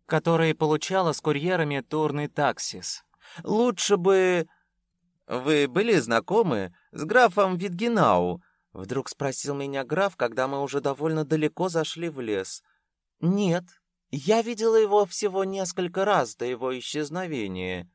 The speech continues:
«А видели вы его после того, как он появился снова?» «Появился? Неужели граф Витгенау появился после,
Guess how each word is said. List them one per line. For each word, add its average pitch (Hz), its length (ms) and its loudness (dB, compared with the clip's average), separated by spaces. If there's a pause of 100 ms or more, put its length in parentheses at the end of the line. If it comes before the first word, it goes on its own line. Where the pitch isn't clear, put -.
(600)
«А 165 280 8
видели 180 400 2
вы 117 160 2
его 120 320 4
после 117 460 0
того, 185 360 2
как 185 240 0
он 180 320 -2
появился 160 720 -2
снова?» 143 720 2 (720)
«Появился? 151 1000 -6 (560)
Неужели 165 560 4
граф 202 320 6
Витгенау 180 760 4
появился 202 640 2
после, 190 580 0